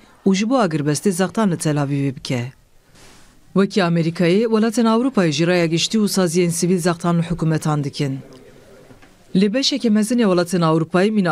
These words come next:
Amerîkayê bi bahaneya mafê parastina Îsraîlê heye bi awayeke bêşert piştgiriya Tel Avivê dikin. Ev yek di nava Yekîtiya Awrupayê de jî bûye sedema aloziyê.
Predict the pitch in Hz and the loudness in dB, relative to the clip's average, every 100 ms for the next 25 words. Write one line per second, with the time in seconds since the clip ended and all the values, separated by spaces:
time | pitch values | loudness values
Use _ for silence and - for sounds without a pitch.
0 | 160 160 151 160 180 196 156 160 165 180 | 0 0 0 0 0 0 0 0 0 2
1 | 208 196 190 170 175 170 160 165 180 160 | 2 2 0 0 -2 0 0 0 0 0
2 | 156 - 233 180 160 175 202 208 196 233 | 0 0 0 2 2 2 0 0 0 0
3 | 254 214 190 202 - 226 214 175 - 190 | -2 0 0 0 0 -4 -4 -4 -2 -2
4 | 185 175 175 156 147 147 147 - 139 127 | -2 0 0 0 0 -2 -4 -4 -6 -4
5 | 107 - _ - _ - 185 196 202 196 | -8 -16 _ -20 _ -2 0 2 -2 0
6 | 202 185 185 175 175 196 175 185 175 147 | 0 2 0 -2 -2 0 2 0 0 -2
7 | 147 135 160 156 151 165 156 151 147 151 | 0 0 0 0 0 0 0 0 0 -2
8 | 143 139 139 135 123 | -2 -4 -4 -4 -6